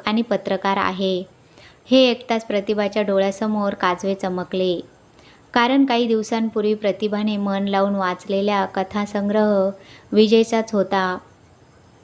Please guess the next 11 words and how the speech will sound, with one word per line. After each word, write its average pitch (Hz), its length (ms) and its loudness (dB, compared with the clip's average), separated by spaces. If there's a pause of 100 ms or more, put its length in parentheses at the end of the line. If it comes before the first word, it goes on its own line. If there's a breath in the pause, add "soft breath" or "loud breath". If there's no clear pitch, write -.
(600 soft breath)
आता 233 260 -2
इतक्या 254 360 -2
सुंदर 220 400 -4
प्रेमकथा 208 600 -4
लिहिणारा 196 440 -4
हा 196 200 -4
तरुण 196 380 -2
लेखक 202 640 0
असा 220 260 0
संन्याशासारखा 202 960 -2
का? 185 320 -2